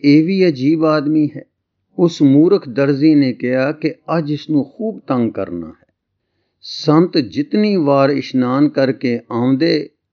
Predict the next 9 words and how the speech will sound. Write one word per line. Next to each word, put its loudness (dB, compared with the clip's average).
ਉਹ 2
ਉਹਨਾਂ 2
ਪਰ -4
ਥੁੱਕ -12
ਸੁੱਟ -4
ਦਿੰਦਾ। -8
ਸੰਤ 0
ਜੀ 2
ਚੁੱਪ, -2